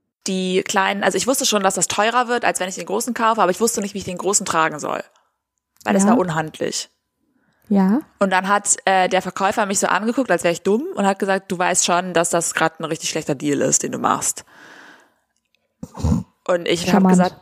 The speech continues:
Speaker 1: "Ja, weiß ich, aber ist mir jetzt egal, ich kann das sonst nicht tragen." Und ich wusste aber nicht genau, was der große Topf, was die große, der große Erdesack kosten würde.
Speaker 2: Ja.
Speaker 1: Hat sich rausgestellt, für die beiden kleinen Säcke Erde zusammen habe ich, ähm, fast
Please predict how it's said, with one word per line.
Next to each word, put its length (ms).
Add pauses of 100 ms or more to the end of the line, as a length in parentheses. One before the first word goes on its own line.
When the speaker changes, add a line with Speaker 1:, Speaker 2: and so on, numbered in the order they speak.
(180)
Speaker 1:
"Ja, 380
weiß 240
ich, 280 (120)
aber 360
ist 120
mir 100
jetzt 160
egal, 280
ich 80
kann 140
das 100
sonst 160
nicht 140
tragen." 460 (240)
Und 100
ich 100
wusste 220
aber 140
nicht 160
genau, 380
was 160
der 100
große 600
Topf, 380
was 220
die 100
große, 640
der 100
große 340
Erdesack 600
kosten 380
würde. 340 (840)
Speaker 2:
Ja. 340
Speaker 1:
Hat 140
sich 180
rausgestellt, 680
für 180
die 100
beiden 380
kleinen 420
Säcke 280 (200)
Erde 240
zusammen 540
habe 180
ich, 300
ähm, 680
fast 500